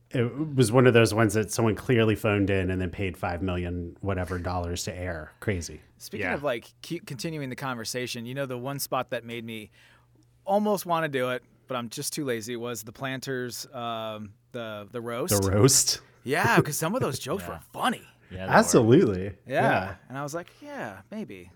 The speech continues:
Speaker 2: Probably not, but maybe."
Speaker 1: <laughs> Maybe one day.
Speaker 2: Yeah. Um,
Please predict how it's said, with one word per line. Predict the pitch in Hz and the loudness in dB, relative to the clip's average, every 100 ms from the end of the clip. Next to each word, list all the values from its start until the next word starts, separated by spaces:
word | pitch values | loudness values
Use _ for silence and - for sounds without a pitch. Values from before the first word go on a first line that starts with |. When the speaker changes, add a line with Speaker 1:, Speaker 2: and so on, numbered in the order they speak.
| _ | _
Speaker 2:
Probably | 220 185 | -10 -8
not, | 143 95 85 | -8 -10 -10
but | - 226 | -10 -8
maybe." | 262 113 82 - - - - - | -10 -12 -16 -20 -20 -6 -4 -4
Speaker 1:
<laughs> | - - 175 - - | -6 0 2 4 4
Maybe | 262 240 | 4 4
one | 226 143 | 4 4
day. | 95 80 92 | 2 -4 -8
Speaker 2:
Yeah. | 165 135 113 - _ _ _ _ _ _ _ _ _ - | -6 -6 -8 -18 _ _ _ _ _ _ _ _ _ -20
Um, | 110 104 98 95 95 | -16 -14 -14 -16 -20